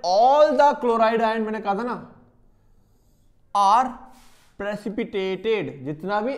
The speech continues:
एनएसीएल में से, इस एनएसीएल में से सारा का सारा सीएल माइनस आयन जब इसके साथ रिएक्ट कर जाएगा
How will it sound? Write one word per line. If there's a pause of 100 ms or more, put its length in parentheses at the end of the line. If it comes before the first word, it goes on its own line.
एनएसीएल
में
से, (760)
इस (100)
एनएसीएल
में
से
सारा
का
सारा
सीएल
माइनस
आयन
जब
इसके
साथ
रिएक्ट
कर
जाएगा